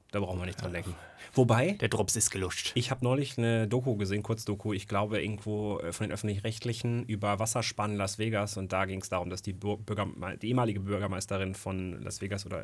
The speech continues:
Speaker 1: Beauftragte für Wasser, die dafür gesorgt hat, dass, äh, wie in ka-, selten einer anderen Stadt der Welt so viel Wasser recycelt wird
Speaker 2: Hm.
Speaker 1: und, ähm, äh, also gar nicht erst irgendwie verloren geht. Keine Ahnung wie, aber es war auf jeden Fall interessant.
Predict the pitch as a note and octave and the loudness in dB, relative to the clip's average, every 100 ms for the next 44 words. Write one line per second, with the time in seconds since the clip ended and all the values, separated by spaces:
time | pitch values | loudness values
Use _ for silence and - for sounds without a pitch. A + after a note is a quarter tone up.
0 | - F#2+ C#2 - G2 - F#2+ G2 - G2 | -6 -4 -4 -4 -8 -8 -6 -4 -2 -2
1 | G2+ - - - - F#2+ F#2 G2 F#2 F#2 | -4 -14 -20 -14 -6 -4 -2 -2 -2 -2
2 | G#2 G2 F#2 - - - F2+ E2+ - - | -4 -4 -4 -4 -6 -6 -6 -6 -10 -14
3 | - _ _ - A2 G2+ F#2+ G2+ - - | -18 _ _ -16 -8 -4 -4 -4 -6 -6
4 | G#2 G#2 F#2+ G#2+ B2+ G#2 G2+ F#2 F#2+ G#2+ | -8 -8 0 2 2 0 0 0 -2 -2
5 | G2 G2+ G2+ F#2 F#2+ G2+ G#2+ G2 G2 F#2+ | -4 -4 -2 -2 0 -2 -4 -2 -2 0
6 | G2+ G2+ F#2 G2 - G#2 G#2+ G2+ F#2 F#2 | 2 2 2 0 0 -2 0 -2 0 0
7 | G#2 D#3+ G2 E2+ - - G2+ G2 G2 - | 4 4 4 -2 -10 -8 -2 0 0 -4
8 | - F#2+ F#2 F#2+ F#2 - - _ _ F#2+ | -2 0 0 -2 -4 -6 -14 _ _ -6
9 | G2 F#2 F#2 - F#2+ F2+ F2 - - G2 | -4 -4 -4 -4 -4 -6 -8 -12 -2 0
10 | G2 F#2+ F#2+ F#2+ G2 G2 G2 G#2 E2+ - | 0 -2 -2 -2 0 2 2 2 -2 -6
11 | - _ _ - - - - _ _ - | -10 _ _ -20 -20 -20 -20 _ _ -4
12 | G2+ G2 F#2+ G2+ G2+ G#2 D#2 G2+ A2+ A#2 | 0 0 -2 -4 -2 -2 2 2 4 4
13 | G#2 G2 - - - - - | 4 0 -6 -12 -12 -14 -14